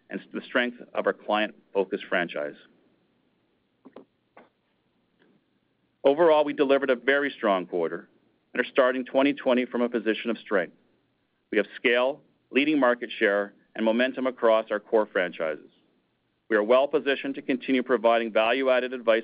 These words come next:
and service to our existing clients while attracting new clients and gaining market share across our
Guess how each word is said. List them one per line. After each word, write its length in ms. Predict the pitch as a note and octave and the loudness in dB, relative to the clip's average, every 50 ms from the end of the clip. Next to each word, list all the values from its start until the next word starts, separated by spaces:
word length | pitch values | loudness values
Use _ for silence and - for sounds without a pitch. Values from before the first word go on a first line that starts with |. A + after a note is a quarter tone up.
| - | -4
and 100 | - C#3 - - | -8 -10 -6 -2
service 320 | A#2+ A2 G#2 F#2+ G2+ G2+ - - - _ | -2 -2 -2 -2 -4 -10 -10 -16 -20 _
to 80 | - G#2+ | -6 -6
our 40 | G2+ | -6
existing 460 | F#2+ G2 A#2+ C#3 - - D3+ C#3+ C3+ | -4 -2 -2 -4 -4 -2 -6 -6 -6
clients 440 | - - G2 F#2+ F#2 F2 D#2+ - - _ _ _ _ _ _ _ _ _ _ | -2 -2 -2 -2 -2 -4 -8 -12 -16 _ _ _ _ _ _ _ _ _ _
while 140 | - C3 C#3 | 0 0 0
attracting 540 | - - D3+ C#3+ C#3+ D3 D3 D3+ C#3 B2+ | 2 2 2 2 2 -2 -4 -4 0 2
new 140 | B2 D#3 F#3 | 2 2 2
clients 500 | F3+ F3 - B2 A2 G#2+ G#2 G2+ G#2 - - | 0 0 0 0 2 2 0 -2 -4 -6 -6
and 140 | A#2 A2+ G2+ | -6 -4 -2
gaining 260 | A2+ A#2+ A#2+ A#2+ A2+ | -2 -2 0 0 0
market 300 | A#2 A2+ A#2 A#2 - B2 - | 2 0 0 0 -4 -10 -2
share 160 | - A#2+ A2 | 0 0 0
across 320 | A2 A2 - A2 G#2 G2+ - - | 0 0 0 0 0 0 0 -4
our 80 | G#2 | -8